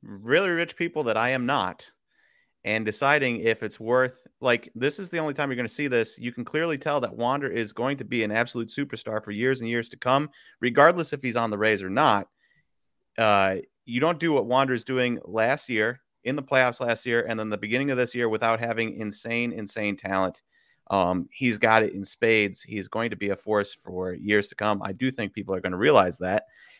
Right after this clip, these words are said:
And I think people are gonna realize that once this sells the first time, they might not see it for two years,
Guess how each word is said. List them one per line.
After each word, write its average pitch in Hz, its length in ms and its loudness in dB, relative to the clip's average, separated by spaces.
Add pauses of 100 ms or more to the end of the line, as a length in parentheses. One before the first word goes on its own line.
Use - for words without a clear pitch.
(120)
And 107 120 4
I 110 100 6
think 139 340 4
people 139 220 2
are 123 60 8
gonna 117 160 4
realize 120 400 8
that 107 200 0 (140)
once 127 320 2
this 160 260 -2
sells 151 280 4
the 127 80 -6
first 147 320 -2
time, 180 340 0 (400)
they 117 80 2
might 208 200 4
not 190 180 -2
see 175 160 0
it 107 80 -2
for 98 100 -12
two 95 160 -8
years, - 400 -14